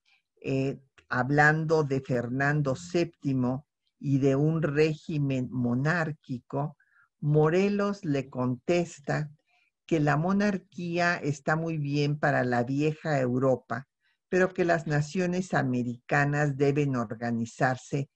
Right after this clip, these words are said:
en repúblicas. Y va a proceder a hacerlo. Él sí logra reunir al Congreso en mil ochocientos catorce, el Congreso de la Náhuac,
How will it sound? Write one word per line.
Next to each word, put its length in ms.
en 200
repúblicas. 1080
Y 220
va 560
a 280
proceder 840
a 200
hacerlo. 540
Él 360
sí 280
logra 720
reunir 960
al 280
Congreso 1000
en 160
mil 240
ochocientos 800
catorce, 680
el 100
Congreso 600
de 140
la 160
Náhuac, 540